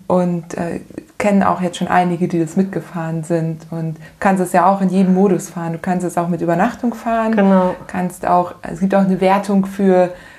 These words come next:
Speaker 1: die lustigste Aktion oder die coolste Aktion. Es haben schon Leute Spenden gesammelt
Speaker 2: Auf jeden
Speaker 1: oder
Speaker 2: Fall.
Speaker 1: Nazi-Aufkleber abgemacht und so weiter. Also, ähm,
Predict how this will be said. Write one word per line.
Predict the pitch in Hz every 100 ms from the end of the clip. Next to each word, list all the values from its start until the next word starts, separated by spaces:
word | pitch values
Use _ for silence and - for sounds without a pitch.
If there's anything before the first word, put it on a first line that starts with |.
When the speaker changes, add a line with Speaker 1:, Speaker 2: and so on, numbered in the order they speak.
| -
Speaker 1:
die | 185
lustigste | 208 214 233 - 190
Aktion | 180 - - 220 254
oder | 214
die | 190
coolste | 190 262 269 - -
Aktion. | - - 226 226 226
Es | 220
haben | 196 190 175
schon | - 175
Leute | 170 175 185
Spenden | - 226 220 208
gesammelt | 196 196 190 196 190 185
Speaker 2:
Auf |
jeden | 185
Speaker 1:
oder | 175 175
Speaker 2:
Fall. | 180
Speaker 1:
Nazi-Aufkleber | 202 170 208 196 - 214 196 185
abgemacht | 202 - 190 185 185 -
und | - 170
so | 175
weiter. | 156 147 151 -
Also, | 185 202 202 196 - - - -
ähm, | - 190 185 180 175